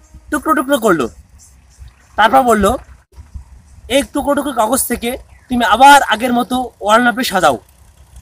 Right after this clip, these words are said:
এবং তারপরে তোমার সঙ্গে খেলবো।" বাবা ভাবলো,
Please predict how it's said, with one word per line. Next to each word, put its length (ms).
এবং 300
তারপরে 340
তোমার 200
সঙ্গে 200
খেলবো।" 340
বাবা 160
ভাবলো, 420